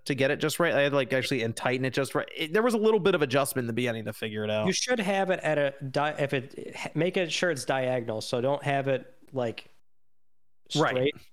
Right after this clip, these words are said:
Speaker 2: and straight. The band should be, like, at an angle.
Speaker 1: Yes.
Speaker 2: Down, downwards. And then the visor should be facing a little,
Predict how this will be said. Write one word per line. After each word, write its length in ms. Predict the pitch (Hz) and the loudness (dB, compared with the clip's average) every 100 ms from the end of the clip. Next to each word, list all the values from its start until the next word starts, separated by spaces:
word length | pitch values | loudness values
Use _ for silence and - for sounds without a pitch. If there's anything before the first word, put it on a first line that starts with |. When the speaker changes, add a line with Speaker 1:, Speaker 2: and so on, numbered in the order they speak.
| - | -4
Speaker 2:
and 120 | 139 | -2
straight. 480 | - - 135 147 151 | -2 0 0 0 -2
The 80 | 147 | -4
band 400 | 131 156 180 180 | 0 2 2 2
should 160 | - | 0
be, 120 | 147 143 | 0 2
like, 360 | 135 127 - - - - - | 2 0 -4 -14 -20 -18 -2
at 140 | 151 | 0
an 100 | 135 - | 0 -2
angle. 520 | 143 135 120 117 143 - - | 0 0 -2 -6 -12 -12 -4
Speaker 1:
Yes. 400 | 139 - - 139 | -2 0 0 2
Speaker 2:
Down, 320 | 143 139 127 | 2 0 -2
downwards. 800 | - 131 127 113 - - 147 - - - - | 0 2 2 0 -4 -10 -10 -12 -16 -20 -4
And 80 | 131 | 0
then 80 | 127 | 0
the 80 | |
visor 420 | 117 131 139 135 123 | 0 0 0 0 -2
should 160 | - | -2
be 120 | 123 | -2
facing 440 | 113 120 117 123 117 | -2 -4 -2 -2 -2
a 40 | |
little, 260 | 113 117 | 0 0